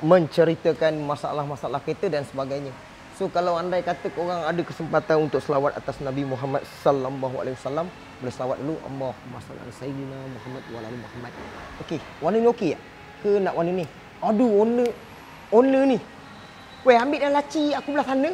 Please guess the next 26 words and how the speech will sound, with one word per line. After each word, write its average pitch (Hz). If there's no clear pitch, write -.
ada 240
surat 269
nombor 269
en-, 226
surat 262
enjin 214
dalam 240
bekas. -
Belah 226
sana, 269
dalam 254
sampul 269
surat. 247
Ha, 202
bagi 247
dia. 262
Ha, 190
itu 220
sahaja. 190
Okey, 180
di 170
mana 190
Siki 233
nak 226
menceritakan 190
sikit 180